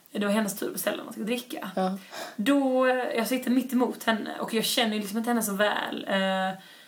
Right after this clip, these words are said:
Speaker 1: nu är hon ju verkligen en av mina närmsta vänner, absolut.
Speaker 2: Mm.
Speaker 1: Men då, jag visste ju typ inte så mycket om henne.
Speaker 2: Nej.
Speaker 1: Eh, ser hon vänder sig mot kyparen med ett otroligt vänligt leende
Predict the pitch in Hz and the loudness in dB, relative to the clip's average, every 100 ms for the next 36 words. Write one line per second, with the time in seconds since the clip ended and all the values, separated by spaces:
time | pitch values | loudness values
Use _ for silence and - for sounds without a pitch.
0 | - _ - - - 220 208 220 208 196 | -20 _ -20 -16 -2 2 4 4 4 2
1 | 202 190 190 180 196 175 175 - 185 185 | 0 0 0 2 2 2 0 -2 0 0
2 | - - 202 190 190 - - 196 196 196 | -2 0 2 4 2 -2 -2 2 2 4
3 | 196 - 208 214 - 208 277 - 254 254 | 2 2 0 0 -2 -6 -8 -8 -4 -2
4 | 254 349 - 240 - - - 196 196 208 | -2 -4 -4 -6 -10 -12 -2 0 0 0
5 | 226 214 214 214 214 - - 277 247 254 | 2 4 4 2 0 0 2 2 2 2
6 | 240 240 214 220 220 - - 247 247 208 | 4 2 2 0 -2 -4 -4 -4 -2 2
7 | 202 208 208 - - 240 196 214 208 202 | 2 2 -2 -6 -4 0 2 0 0 -2
8 | 202 208 220 | -2 -2 -2